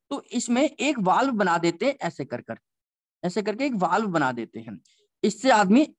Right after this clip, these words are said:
इसमें जा सकता है, पहले chamber से दूसरे chamber में चला जाता है। ये valve है, लेकिन इसकी condition क्या होती है valve की, कि जो एक बार पार हो गया वो चीज अब वापस नहीं आ सकती, मतलब एक बार आप निकल गए इस chamber से तो वापस नहीं आएंगे, ये valve का nature होता है,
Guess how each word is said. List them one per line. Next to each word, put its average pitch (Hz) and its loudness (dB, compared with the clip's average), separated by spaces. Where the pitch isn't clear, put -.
इसमें 220 0
जा 151 2
सकता 117 -10
है, 104 -14
पहले 196 2
chamber 180 -2
से 226 -8
दूसरे 233 -4
chamber 170 -4
में 160 -6
चला 165 -6
जाता 160 -4
है। 254 -2
ये 277 0
valve 202 2
है, 147 2
लेकिन 190 -4
इसकी 269 -4
condition 240 -4
क्या 254 -4
होती 247 -8
है 254 -8
valve 247 0
की, 320 -4
कि - -12
जो 214 -2
एक 254 -8
बार 285 0
पार 240 4
हो 220 2
गया 214 0
वो 269 -4
चीज 262 -8
अब 247 -4
वापस 190 -4
नहीं 139 -8
आ 113 -10
सकती, - -20
मतलब 160 -6
एक 196 -2
बार 220 0
आप 220 -4
निकल 185 -4
गए 185 -2
इस 185 -8
chamber 160 -6
से 330 -8
तो 214 -8
वापस 208 -2
नहीं 180 -4
आएंगे, 165 -6
ये 233 -2
valve 160 0
का 247 -2
nature 320 -2
होता 143 -8
है, 120 -12